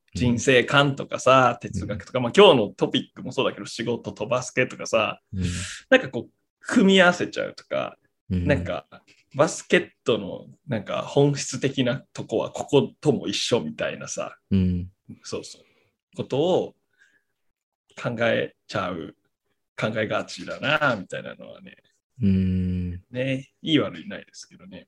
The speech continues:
Speaker 2: 別にね。うん。
Speaker 1: いや、なんか、あの、そうですね。いや、ビッグモートがこういう、
Speaker 2: うん。
Speaker 1: まあ、ポッドキャストの、あの、お題とかテーマとか聞くと、
Speaker 2: うんうん。
Speaker 1: 常に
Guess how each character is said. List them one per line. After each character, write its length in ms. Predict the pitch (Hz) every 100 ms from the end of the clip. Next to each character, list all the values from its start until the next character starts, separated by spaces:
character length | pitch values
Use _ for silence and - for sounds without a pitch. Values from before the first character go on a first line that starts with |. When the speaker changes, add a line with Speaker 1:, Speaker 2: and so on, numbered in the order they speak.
| _
Speaker 2:
別 140 | - -
に 80 | -
ね。 140 | - - - - - - _ - -
う 20 | 98
ん。 20 |
Speaker 1:
い 20 |
や、 200 | 95 95
な 140 | 101
ん 60 | 95
か、 200 | - -
あ 100 | -
の、 300 | 87 - - - - _ 180 175 _ -
そ 160 | - 104
う 20 |
で 40 |
す 140 | - 113
ね。 160 | 139 117
い 60 |
や、 80 | 101
ビ 160 | 95 107
ッ 20 |
グ 100 | 127
モ 140 | 120
ー 40 | 101
ト 100 | -
が 100 | -
こ 140 | 98
う 60 | 104
い 100 | 104
う、 180 | 104 107 - - - -
Speaker 2:
う 60 |
ん。 20 | 139
Speaker 1:
ま 60 |
あ、 20 | -
ポ 120 | 98
ッ 40 |
ド 120 | 104
キ 120 | 95 101
ャ 60 |
ス 60 | 90
ト 100 | -
の、 200 | - - _ -
あ 180 | - 90
の、 240 | - - -
お 80 | 95
題 220 | 92 90
と 80 | -
か 120 | -
テ 220 | - 101
ー 20 |
マ 140 | 90 76
と 100 | -
か 240 | - - _ - _ -
聞 120 | 165
く 60 | 135
と、 120 | 82
Speaker 2:
う 20 | -
ん 20 |
う 0 |
ん。 60 | -
Speaker 1:
常 160 | -
に 200 | 117 82